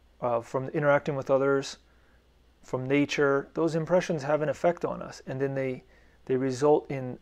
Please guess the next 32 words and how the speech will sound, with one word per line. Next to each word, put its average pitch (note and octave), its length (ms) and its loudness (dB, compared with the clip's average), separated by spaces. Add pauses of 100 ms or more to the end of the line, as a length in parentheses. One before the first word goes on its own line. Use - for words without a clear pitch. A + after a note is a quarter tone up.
(120)
us B2 220 -4
processing E3 640 4
it, G3+ 180 -4 (180)
that A#2 180 -10
the B2+ 120 -8
human C#3 300 -6
machine B2+ 300 -8
processes D#3+ 580 -4
it, G#3+ 240 -2
and C3 160 -10
then B2+ 180 -2 (380)
we C#3+ 100 -2
produce C#3+ 400 0
something, A#2 300 -6
something C3 240 -8
comes A#2+ 240 -8
out A#2+ 180 2
of A2 100 -6
that. - 220 -12 (960)
Um, A2+ 300 -12 (220)
positive B2+ 420 2
or A#2+ 80 6
negative B2+ 680 2
or A2 140 -6
neutral, C3 480 0
d-, A#2+ 120 -10 (180)
depends. C3+ 500 -2 (3500)
As C3 160 -2
we F3 80 6
have F#3+ 140 6
said A3+ 200 6
before, A3+ 540 2